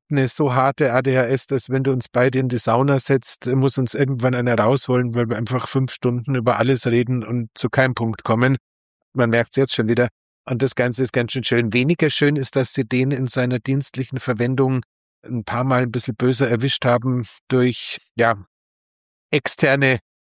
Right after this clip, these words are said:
Einwirkungen. Also sprich, der hat ein paar Schussverletzungen eingesammelt. Der war, glaub ich, tatsächlich auch überall, der arme Kerl. Und wenn du den in der Früh siehst, bewegt er sich die ersten zwei, drei Minuten. Ja, also dagegen ist mein Vater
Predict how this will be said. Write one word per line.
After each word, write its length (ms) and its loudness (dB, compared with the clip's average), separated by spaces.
Einwirkungen. 720 2
Also 180 -2
sprich, 300 -4
der 120 -4
hat 140 -2
ein 60 -6
paar 140 0
Schussverletzungen 840 2
eingesammelt. 680 -2
Der 100 0
war, 140 0
glaub 200 -2
ich, 80 -6
tatsächlich 440 -4
auch 120 -12
überall, 460 0
der 140 0
arme 220 0
Kerl. 260 2
Und 320 -2
wenn 120 2
du 100 2
den 220 2
in 140 -4
der 120 2
Früh 600 0
siehst, 500 -2
bewegt 440 0
er 60 4
sich 240 -4
die 140 -6
ersten 480 -2
zwei, 360 0
drei 260 2
Minuten. 960 0
Ja, 480 4
also 340 2
dagegen 420 -2
ist 200 -8
mein 180 0
Vater 540 -4